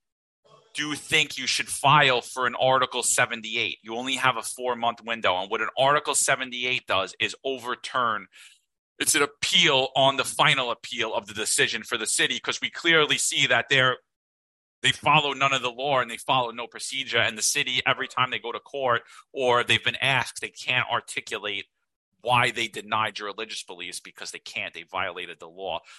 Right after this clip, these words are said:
So these decisions have been winning. They have been losing some, if depending on the ideology of the judges, but the majority of judges have been granting these Article seventy-eights.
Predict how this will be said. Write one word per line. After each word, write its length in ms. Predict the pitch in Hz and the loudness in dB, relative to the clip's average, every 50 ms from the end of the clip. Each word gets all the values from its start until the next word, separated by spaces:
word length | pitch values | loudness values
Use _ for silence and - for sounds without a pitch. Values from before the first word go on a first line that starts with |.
| _ | _
So 240 | _ - - 113 104 | _ -8 -6 -6 -6
these 240 | 101 120 135 127 120 | -4 -4 -4 -4 -4
decisions 520 | - 139 - - - 143 123 113 113 104 - | -4 -4 -2 0 0 0 -2 -4 -8 -8 -6
have 360 | - 113 110 113 113 113 - | -2 0 0 0 0 -2 -4
been 240 | 113 107 107 101 95 | -8 -8 -8 -10 -8
winning. 340 | 104 104 110 120 127 139 143 _ - - - - - | -6 -6 -4 -4 -6 -8 -10 _ -20 -20 -18 -4 -2
They 80 | 113 | -2
have 320 | 104 - 104 113 120 117 - | 0 2 2 0 0 0 -2
been 160 | 131 117 110 | -4 -6 -6
losing 480 | 98 101 113 120 120 113 123 127 123 | -10 -12 -10 -8 -8 -6 -4 -4 -4
some, 480 | 113 - - - - 110 110 120 147 170 - _ _ _ _ _ _ _ _ - | -2 -2 -2 0 2 2 2 2 0 -4 -12 _ _ _ _ _ _ _ _ 0
if 300 | 117 113 - - - - _ _ _ | 0 0 0 -4 -12 -18 _ _ _
depending 640 | 120 - - _ - - - 127 123 120 117 120 120 - - | -8 -8 -8 _ -4 0 0 0 0 0 -2 -2 -2 -2 -2
on 280 | 120 120 117 120 117 110 | 0 2 2 2 0 0
the 160 | 104 107 - | -2 -2 0
ideology 800 | - 107 113 110 113 - - 101 123 113 113 113 107 - 110 110 | 2 0 0 0 -4 -6 -2 0 0 2 0 -2 -4 -4 -4 -4
of 100 | 104 - | -4 -6
the 80 | 101 | -8
judges, 580 | 92 - - 101 101 107 110 139 156 151 139 123 | -8 -2 0 0 0 0 0 -2 -2 -2 -4 -4
but 160 | - 117 - | -6 -6 -6
the 80 | - 98 | -6 -8
majority 680 | 98 98 98 95 - - 117 113 113 113 117 113 113 | -8 -10 -8 -8 -2 2 4 4 6 4 4 2 -2
of 100 | 107 - | -6 -6
judges 480 | - - 107 104 110 110 123 135 127 - | -4 0 2 2 2 2 0 -6 -6 -6
have 160 | 107 98 - | -6 -6 -6
been 140 | 101 95 85 | -10 -14 -14
granting 440 | - 92 92 95 101 - 107 104 | -6 -2 -2 -2 -2 -4 -8 -12
these 180 | 101 98 95 - | -12 -8 -6 -2
Article 360 | 71 90 98 98 95 - 101 | 0 2 2 0 0 -4 -4
seventy-eights. 760 | - - - 95 95 98 92 95 90 92 95 107 - - - | -4 0 0 0 0 -2 -8 -6 -4 -4 -4 -2 -2 -6 -6